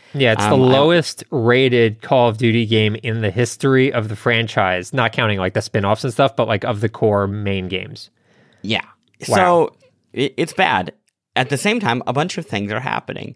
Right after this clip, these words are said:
Speaker 2: Call of Duty Warzone is still dominant. It's making a lot of money. They seem to have realized they needed to transition in some way. Call of Duty has a long history of trying other experiments like that, uh, uh, usually to lesser effect.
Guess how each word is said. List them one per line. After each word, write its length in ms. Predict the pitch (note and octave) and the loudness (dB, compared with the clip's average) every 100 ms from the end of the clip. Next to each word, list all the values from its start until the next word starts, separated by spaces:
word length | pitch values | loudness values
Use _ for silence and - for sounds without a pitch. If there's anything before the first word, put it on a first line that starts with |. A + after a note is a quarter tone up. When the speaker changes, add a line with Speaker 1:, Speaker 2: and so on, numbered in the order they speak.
| _ _ _ | _ _ _
Speaker 2:
Call 220 | - A#2+ | 0 2
of 80 | A#2 | 2
Duty 200 | A2 G#2+ | 0 -2
Warzone 800 | G2+ F#2 G2+ G#2 A2 A2+ C3 D3 - | -2 0 -2 -2 -2 -2 -4 -8 -10
is 280 | G2 F#2 E2 | -6 -6 -6
still 380 | - G2+ F#2+ | -6 -2 -2
dominant. 520 | F2 F2 E2+ F2+ A#2 - | -4 -8 -8 -8 -8 -10
It's 160 | - - | -18 -10
making 220 | G2 F#2 | -8 -8
a 60 | E2+ | -10
lot 200 | F#2 F2 | -8 -8
of 80 | D#2+ | -8
money. 300 | F2+ B2 C#3+ - - | -6 -6 -8 -14 -12
They 100 | E2+ | -8
seem 260 | - G#2+ | -4 -4
to 60 | F#2+ | -4
have 100 | E2+ | -4
realized 360 | F2+ F#2 G2 | -4 -4 -4
they 60 | G2 | -6
needed 280 | F#2+ F#2 E2+ | -8 -8 -12
to 100 | E2 | -16
transition 560 | - G2 E2+ E2+ - | -10 -8 -8 -10 -10
in 80 | F2 | -12
some 240 | F2+ E2+ F2 | -12 -12 -10
way. 280 | F2+ - - _ - - - _ _ _ - | -10 -10 -12 _ -20 -20 -20 _ _ _ -4
Call 180 | C#3+ C3+ | 0 0
of 40 | |
Duty 180 | C#3 C3+ | 0 -2
has 140 | B2+ | -2
a 60 | A2 | -2
long 160 | G#2+ | -2
history 460 | F2+ A2+ - G2 F#2 | -2 -6 -6 -6 -6
of 240 | E2+ - _ | -6 -10 _
trying 460 | - F2 G2 F#2+ E2 | -8 -4 -2 -2 -6
other 260 | - E2+ E2+ | -8 -8 -8
experiments 680 | E2 - E2+ E2 E2 - - | -10 -10 -10 -10 -10 -14 -12
like 240 | E2 E2+ | -12 -12
that, 340 | - D#2+ F2+ - _ _ - | -12 -8 -8 -10 _ _ -6
uh, 280 | F2 F2 E2 - | -2 0 -2 -6
uh, 200 | - F2 E2 F#2+ | -6 -6 -8 -10
usually 360 | G#2+ G#2 F#2+ | -6 -4 -6
to 200 | F2 F2+ D#2 | -6 -8 -8
lesser 340 | A#2+ E2+ - D#2 | -6 -6 -6 -12
effect. 420 | F2 - F#2 - | -12 -12 -12 -14